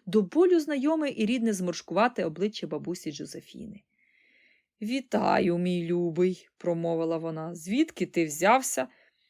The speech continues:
«Джозі», підбіг до неї дідунь Джо, «ти повернулася, як це чудово!» «Та я нікуди й не ходила», здивувалася вона. Діду Джордж теж здійснив щасливе повернення.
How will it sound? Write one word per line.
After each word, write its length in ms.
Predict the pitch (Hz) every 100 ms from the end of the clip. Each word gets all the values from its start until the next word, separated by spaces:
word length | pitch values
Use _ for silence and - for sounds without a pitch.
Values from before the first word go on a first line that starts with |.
| _ -
«Джозі», 1080 | 285 285 339 508 - 339 233 170 180 156 135 -
підбіг 420 | 180 160 208 165
до 120 | 185
неї 200 | 185 175
дідунь 400 | 156 175 190 185
Джо, 240 | 180 160 - - _
«ти 180 | - 466
повернулася, 1000 | - 494 508 523 508 494 427 196 - -
як 460 | - 151 - - -
це 160 | 311
чудово!» 760 | 339 - 539 523 480 233 160 147 _ _ _
«Та 140 | - 170
я 220 | 160 160
нікуди 500 | 165 160 - 160 180
й 80 | 175
не 140 | 170
ходила», 800 | 165 - 165 - 196 415 494 466 349
здивувалася 720 | 254 277 262 269 262 240 262
вона. 360 | 240 233 233 233 _ _ _ _ -
Діду 320 | 165 160 170
Джордж 500 | 151 185 208 202 -
теж 380 | - 185 196 175
здійснив 460 | 160 175 - 175
щасливе 520 | - 175 - 175 170
повернення. 760 | 165 175 170 165 160 160 165